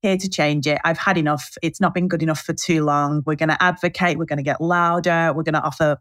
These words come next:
more enhanced, personalized support. But to do that, we need an incredible team of experts on our board to help guide us with that. And Chloe, you're coming on our board to help that happen.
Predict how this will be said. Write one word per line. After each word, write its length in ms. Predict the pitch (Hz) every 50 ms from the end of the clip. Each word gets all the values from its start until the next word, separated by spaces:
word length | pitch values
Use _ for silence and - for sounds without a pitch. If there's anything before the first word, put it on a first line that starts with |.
| _ -
more 300 | 196 185 180 175 180 175
enhanced, 500 | 175 156 156 165 160 165 - - - -
personalized 640 | - 185 175 185 185 - 175 156 147 147 135 143 -
support. 520 | - - - - 143 139 190 254 262 262 - - - _ _ _ _ _ -
But 100 | 185 -
to 60 | 214
do 200 | 190 208 226 220
that, 300 | 180 180 202 262 262 - -
we 240 | 196 196 190 190 196
need 220 | 190 190 185 185
an 80 | 185 185
incredible 340 | 185 185 196 185 185 175 165
team 220 | - 190 170 165
of 80 | 156 165
experts 500 | - - - - - 165 170 - - - -
on 100 | 170 165
our 140 | 156 156 147
board 340 | 151 147 147 170 202 226 196
to 120 | - 214
help 300 | 185 180 165 147 - -
guide 280 | - 156 156 160 165 185
us 300 | 202 294 320 311 - -
with 140 | 240 233 -
that. 220 | - 330 339 - - - -
And 340 | 170 165 160 165 165 165 - _ _ _ -
Chloe, 640 | 277 311 359 381 320 254 208 185 170 160 180 165 196
you're 340 | 214 208 214 214 214 214 214 _ _ _ _
coming 220 | - - 220 214 214
on 80 | 208
our 140 | 202 202 190
board 320 | 190 196 180 214 302 - -
to 100 | 330 269
help 160 | 247 196 -
that 160 | 202 190 -
happen. 280 | - 240 - - 320